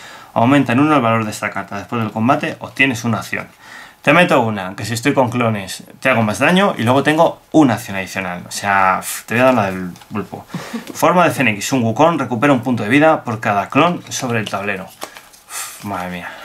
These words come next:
miedo me da. Forma de tortuga. Durante el combate, tu oponente puede potenciar su ataque. Bueno, pues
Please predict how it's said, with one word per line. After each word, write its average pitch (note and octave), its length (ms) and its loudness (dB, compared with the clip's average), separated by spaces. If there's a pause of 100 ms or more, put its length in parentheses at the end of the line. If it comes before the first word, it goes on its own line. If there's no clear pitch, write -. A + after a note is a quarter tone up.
(140)
miedo A2+ 380 4
me A#2 100 -2
da. F#2 140 -4 (680)
Forma E3 340 2
de D#3 40 2
tortuga. A#2+ 440 -2
Durante G#2+ 260 -2
el A2 60 -8
combate, C3+ 360 2
tu B2+ 100 -4
oponente C#3 360 2
puede D3+ 300 2
potenciar A2+ 600 -2
su A2+ 140 -4
ataque. F#2+ 360 -8
Bueno, F#2+ 300 -8
pues - 200 -14